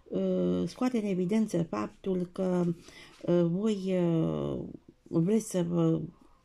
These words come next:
munciți foarte mult, uh, pentru cariera voastră,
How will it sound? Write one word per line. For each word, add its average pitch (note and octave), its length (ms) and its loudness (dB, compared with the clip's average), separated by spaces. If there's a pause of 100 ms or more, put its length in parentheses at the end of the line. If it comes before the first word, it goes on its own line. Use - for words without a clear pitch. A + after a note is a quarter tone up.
(1500)
munciți F#3+ 440 2
foarte C#4 300 2
mult, A#3+ 380 2
uh, G3+ 380 2
pentru F#3 400 -2 (420)
cariera F3+ 460 0
voastră, G#3 500 0